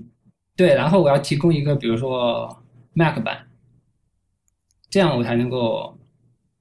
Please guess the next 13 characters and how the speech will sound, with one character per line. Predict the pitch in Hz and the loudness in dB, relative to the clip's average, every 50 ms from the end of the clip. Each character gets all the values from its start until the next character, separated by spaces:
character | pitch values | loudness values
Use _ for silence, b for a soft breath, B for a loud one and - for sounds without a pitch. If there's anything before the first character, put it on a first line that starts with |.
| _ _ _ _ _ _ _ _ _ _ _ _ _ _ _ _ _ _ _ | _ _ _ _ _ _ _ _ _ _ _ _ _ _ _ _ _ _ _
跟 | - 147 139 | -4 -2 -2
原 | 131 123 113 120 | 0 0 0 0
来 | 131 123 | 0 0
的 | 120 127 123 | -2 -2 -4
差 | - - 165 139 | -4 -2 -2 -2
不 | 117 123 | -2 -4
多， | 127 127 | -6 -6
就 | 135 135 127 | -6 -6 -6
说 | 123 135 127 | -8 -4 -2
你 | 120 110 | -2 -2
从 | 110 - - 101 101 101 104 110 113 - _ _ | -4 -6 -12 -12 -12 -10 -12 -12 -16 -18 _ _
访 | - - - 104 90 98 117 | -14 -8 -8 -6 -6 -4 -4
问 | 143 151 139 120 - - - - | -2 -2 -2 -2 -4 -8 -12 -18